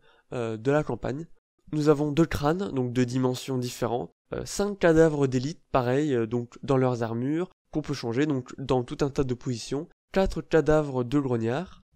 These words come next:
et quatre cadavres de rapaces. Donc ça permet franchement de faire des, des superbes mises en scène.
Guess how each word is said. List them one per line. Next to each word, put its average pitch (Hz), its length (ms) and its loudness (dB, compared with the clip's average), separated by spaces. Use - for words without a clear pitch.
et 165 220 2
quatre - 420 0
cadavres 147 460 4
de 143 80 2
rapaces. 147 520 -2
Donc 127 180 -10
ça 139 120 -4
permet 123 280 -4
franchement 156 500 -6
de 147 80 -6
faire 135 240 -6
des, 117 160 -4
des 120 60 -12
superbes 165 480 -2
mises 131 200 -4
en 110 60 -4
scène. - 280 -14